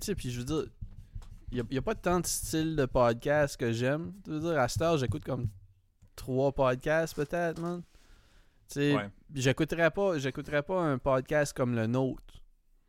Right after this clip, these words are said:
Speaker 1: Tu sais.
Speaker 2: Ouais, moi, c'est juste ça que j'écoute.
Speaker 1: Ben, je,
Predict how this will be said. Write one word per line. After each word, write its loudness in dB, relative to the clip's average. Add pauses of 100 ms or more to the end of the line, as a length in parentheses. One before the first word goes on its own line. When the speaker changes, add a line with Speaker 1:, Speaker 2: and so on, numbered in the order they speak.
(380)
Speaker 1:
Tu -6
sais. -4 (1080)
Speaker 2:
Ouais, -4 (100)
moi, -6
c'est -8
juste -10
ça -4
que -6
j'écoute. -8 (460)
Speaker 1:
Ben, 2
je, 2